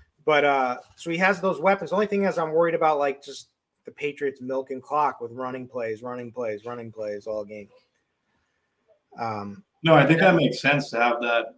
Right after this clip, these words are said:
Speaker 2: That's kinda the same worry that I have, especially with weather. Supposedly in that second half, it's supposed to be raining. Uh, but it does, like,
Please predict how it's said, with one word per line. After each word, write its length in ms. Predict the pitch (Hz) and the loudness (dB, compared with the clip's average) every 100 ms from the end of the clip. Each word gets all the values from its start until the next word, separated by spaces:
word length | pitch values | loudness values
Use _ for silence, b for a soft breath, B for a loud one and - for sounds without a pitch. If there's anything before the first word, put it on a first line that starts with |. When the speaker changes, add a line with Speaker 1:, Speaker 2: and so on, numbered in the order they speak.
| - | -6
Speaker 2:
That's 240 | 135 135 | -4 -2
kinda 460 | - 143 127 117 101 - | 2 4 4 2 -2 -8
the 60 | |
same 380 | 120 127 120 120 | -8 -2 0 0
worry 240 | 117 117 113 | 0 -2 0
that 140 | 107 | 2
I 180 | 107 117 | 2 2
have, 240 | 117 113 | 0 0
especially 440 | - - 120 123 120 | -2 -4 -2 -2 -4
with 200 | 120 117 | -4 -4
weather. 540 | 120 120 123 117 117 | 0 2 2 0 -2
Supposedly 500 | - - 127 123 120 | -8 -10 -6 -4 -4
in 60 | 117 | -2
that 160 | 113 117 | -4 -4
second 300 | 120 113 110 | -6 -6 -2
half, 360 | 117 117 117 | 0 0 0
it's 140 | - - | -8 -10
supposed 240 | 127 123 | -8 -6
to 60 | 117 | -4
be 60 | |
raining. 480 | 104 107 110 110 233 _ _ _ _ _ _ - | -4 -4 -4 -6 -12 _ _ _ _ _ _ -6
Uh, 320 | 117 110 107 | -4 -2 -2
but 160 | 110 123 | 0 2
it 80 | |
does, 380 | 143 139 123 - | 6 6 6 2
like, 300 | 120 113 - | 0 0 -2